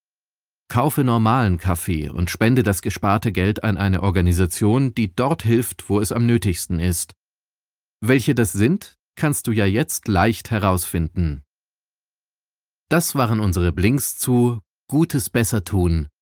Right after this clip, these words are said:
wie wir mit effektivem Altruismus die Welt verändern können, von William MacAskill. Die Kernaussage dieser Blinks ist: Mit Hilfe von einigen einfachen mathematischen Grundregeln wie dem erwarteten Nutzen oder dem abnehmenden Grenznutzen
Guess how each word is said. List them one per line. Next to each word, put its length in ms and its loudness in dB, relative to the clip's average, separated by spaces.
wie 180 4
wir 180 4
mit 200 0
effektivem 580 0
Altruismus 760 -2
die 140 0
Welt 200 2
verändern 480 0
können, 460 2
von 380 2
William 420 2
MacAskill. 840 -2
Die 180 4
Kernaussage 880 2
dieser 260 2
Blinks 340 2
ist: 400 -4
Mit 180 2
Hilfe 260 2
von 220 0
einigen 480 0
einfachen 520 2
mathematischen 720 2
Grundregeln 960 2
wie 120 2
dem 220 2
erwarteten 600 0
Nutzen 500 -2
oder 300 0
dem 200 2
abnehmenden 680 2
Grenznutzen 800 0